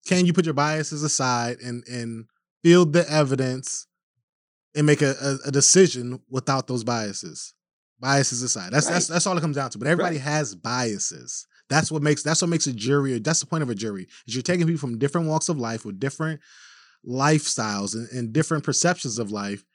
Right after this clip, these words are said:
Speaker 1: and you're bringing them together to make a decision. You wanna have a variety of biases on a jury. Therefore, you get a variety of people, you get a variety of different backgrounds.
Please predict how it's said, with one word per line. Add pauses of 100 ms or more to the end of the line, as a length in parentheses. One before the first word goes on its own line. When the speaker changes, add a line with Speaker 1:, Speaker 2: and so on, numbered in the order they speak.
Speaker 1:
and
you're
bringing
them
together (540)
to
make
a
decision.
You
wanna
have
a
variety
of
biases
on
a
jury.
Therefore,
you
get
a
variety
of
people,
you
get
a
variety
of
different
backgrounds.